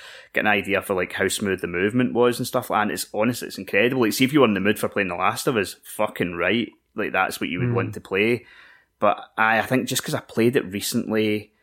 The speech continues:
Speaker 1: it just, I, I want to be, like, I could play it just now and I'd be like, I would, I'm sure I would enjoy it. Like I say, it's probably my favourite game ever, but, like, I feel like I want to wait until I'm, like, really in the mood for a, a run
Speaker 2: Aye.
Speaker 1: of it.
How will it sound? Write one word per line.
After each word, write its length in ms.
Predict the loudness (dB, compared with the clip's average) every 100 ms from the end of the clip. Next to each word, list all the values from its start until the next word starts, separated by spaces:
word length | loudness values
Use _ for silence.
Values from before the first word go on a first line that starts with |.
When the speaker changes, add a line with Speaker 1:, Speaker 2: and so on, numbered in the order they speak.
| _ _ _ _ _ _ _ _ _ -6
Speaker 1:
it 80 | -6
just, 380 | -4 -6 -6 -2
I, 380 | 2 2 2 0
I 60 |
want 260 | 2 4 2
to 60 | 0
be, 540 | 0 2 2 -2 -6 -2
like, 160 | 0 2
I 60 |
could 300 | 0 0 -4 0
play 160 | 2
it 80 | 2
just 180 | 0 0
now 360 | 2 2 0 -4 _ _
and 140 | -2 -2
I'd 120 | -2
be 80 | -2
like, 360 | -2 -4 -6 -4
I 60 | -4
would, 140 | -4 -6 -4
I'm 180 | -4 -4
sure 180 | 0
I 40 | 0
would 120 | -2
enjoy 320 | -6 0 4
it. 40 | 4
Like 160 | 2
I 20 | -2
say, 140 | -2
it's 100 | -2
probably 180 | 0 -2
my 80 | -2
favourite 280 | -4 -6 -4
game 180 | -4
ever, 380 | -2 2 4 4
but, 140 | 2 0
like, 180 | 0 0
I 80 | -2
feel 200 | 0 0
like 160 | 0
I 40 | 0
want 260 | -2 -4
to 80 | -6
wait 280 | -4 -2 -2
until 260 | -4 -6 -6
I'm, 100 | -4
like, 300 | -4 -6 -10
really 680 | -16 -16 -16 -6 -2 0 0
in 80 | -2
the 60 |
mood 260 | -4 -4 -4
for 160 | -4 -2
a, 180 | -2 -6 _ _ _ _ _
a 100 | 0
run 200 | 2 4
Speaker 2:
Aye. 40 | 4
Speaker 1:
of 160 | 6
it. 120 | 4